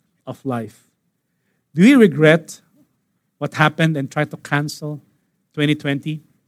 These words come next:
Or can we actually see the silver lining and say that twenty twenty is the year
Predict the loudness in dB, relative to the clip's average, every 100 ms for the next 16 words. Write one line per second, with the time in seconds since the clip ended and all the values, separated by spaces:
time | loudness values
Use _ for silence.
0 | _ _ _ _ _ _ 2 4 6 4
1 | 4 4 2 0 2 2 2 2 4 4
2 | 2 2 2 4 4 4 4 2 -2 -6
3 | -8 0 2 2 -2 -6 _ _ 2 2
4 | 2 -4 -2 -2 -2 -4 -12 -14 _ _
5 | _ _ _ _ _ -2 0 2 0 2
6 | 0 0 -8